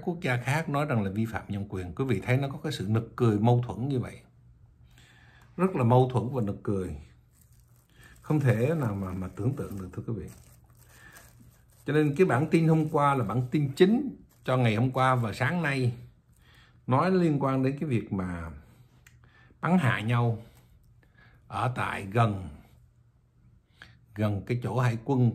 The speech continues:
Fort Detrick. Và người Mỹ cũng cảm thấy rằng là bất an vì không biết cái chuyện gì xảy ra.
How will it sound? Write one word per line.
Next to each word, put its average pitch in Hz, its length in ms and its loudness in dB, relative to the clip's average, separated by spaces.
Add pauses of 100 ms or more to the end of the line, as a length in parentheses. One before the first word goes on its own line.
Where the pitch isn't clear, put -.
(160)
Fort - 220 -6
Detrick. - 400 -4 (1900)
Và 104 520 0
người 107 240 0
Mỹ 107 360 2
cũng 147 600 -4
cảm 117 220 -4
thấy 151 160 -2
rằng 117 180 -2
là 101 60 -4
bất 156 200 -6
an 156 300 -4 (1300)
vì 117 120 -2
không 165 180 0
biết 214 180 2
cái 202 140 -2
chuyện 120 180 0
gì 127 80 0
xảy 123 260 -4
ra. 151 400 -4